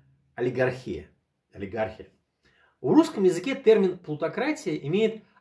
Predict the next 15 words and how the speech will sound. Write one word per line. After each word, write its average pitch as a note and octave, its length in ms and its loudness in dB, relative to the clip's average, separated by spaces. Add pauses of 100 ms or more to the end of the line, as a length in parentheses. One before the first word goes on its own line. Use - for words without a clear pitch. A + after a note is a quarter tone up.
(120)
особо G#3+ 600 4 (320)
яркую D3 540 0
негативную B2+ 640 -4
окраску, - 480 -10 (640)
так G#3 180 0
как F3+ 200 0
интерпре-, C#3+ 480 -6
интерпретируется F3+ 800 0
как, E3+ 220 -2
м, D3 380 -2 (560)
определённо G3 600 4
относящийся D#3+ 600 -4
к - 80 -14
слову F3 480 4 (340)
«плут», E3+ 360 4